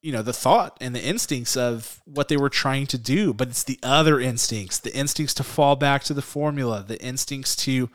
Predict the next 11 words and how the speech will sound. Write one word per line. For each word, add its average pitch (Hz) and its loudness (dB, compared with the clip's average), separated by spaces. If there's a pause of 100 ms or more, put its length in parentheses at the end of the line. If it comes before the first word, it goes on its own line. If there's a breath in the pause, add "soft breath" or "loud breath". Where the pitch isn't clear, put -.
(400 soft breath)
bang 143 2
the 151 2
biopic 139 4
drum 131 4
and, 120 -4
and, 123 -6 (100)
and 135 -4
really, 135 2 (440 loud breath)
uh, 120 4 (100)
lean 143 0
into 127 2